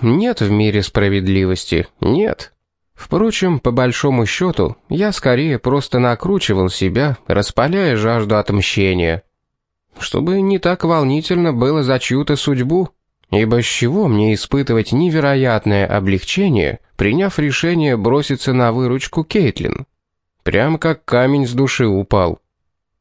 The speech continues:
К счастью, пока я валялся в колючих кустах да возле них, регенерация моего тела шла полным ходом. Иначе и не поднялся бы после всего, что случилось за неполную четверть часа.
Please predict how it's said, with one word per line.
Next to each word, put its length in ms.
К 40
счастью, 600
пока 320
я 160
валялся 500
в 80
колючих 560
кустах 540
да 180
возле 400
них, 420
регенерация 840
моего 360
тела 400
шла 340
полным 460
ходом. 560
Иначе 520
и 60
не 140
поднялся 560
бы 160
после 380
всего, 400
что 220
случилось 640
за 180
неполную 580
четверть 480
часа. 560